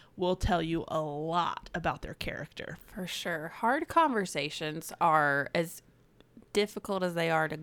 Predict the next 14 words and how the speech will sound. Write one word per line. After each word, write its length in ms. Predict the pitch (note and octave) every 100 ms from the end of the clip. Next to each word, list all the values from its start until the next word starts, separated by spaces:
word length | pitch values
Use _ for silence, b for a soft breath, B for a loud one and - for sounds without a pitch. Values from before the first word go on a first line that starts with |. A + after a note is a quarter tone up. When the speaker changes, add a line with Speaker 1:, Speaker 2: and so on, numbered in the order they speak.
| -
Speaker 2:
go 240 | D3 D3+
through, 540 | E3+ - F#3 F#3 F#3+ G3
are 220 | - D#3
so 920 | D#3+ - - E3 E3 E3 E3+ E3+ F3+ - _ _ _
telling. 600 | - D3+ C3+ G2+ A2 E3+ -
Speaker 1:
Yes. 500 | G3 F3+ E3+ - - -
Speaker 2:
In 160 | F#3
any 300 | - B3+ F3+
relationship, 720 | D3 C#3 C3+ - - - - -
friendships, 500 | - E3 F3 - E3+
Speaker 1:
Uh-huh. 200 | G#3+ A3 -
Speaker 2:
dating, 680 | C#3+ C#3+ E3 E3 D#3+ E3 E3+ - - - - D#3
work, 520 | D#3+ D#3+ F3 - - -
anything. 580 | F3+ F3 F#3+ B2+ -